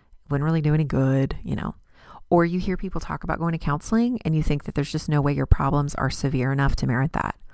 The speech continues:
or that they're too severe to merit that.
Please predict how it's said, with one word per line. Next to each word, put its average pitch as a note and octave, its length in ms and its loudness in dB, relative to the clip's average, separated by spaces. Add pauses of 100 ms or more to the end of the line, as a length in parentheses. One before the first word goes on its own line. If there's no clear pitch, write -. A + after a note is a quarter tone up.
(540)
or D#3 280 4
that B2+ 200 0
they're B2 160 -2
too - 280 0
severe - 600 -6
to - 120 -2
merit A1 240 0
that. - 240 -2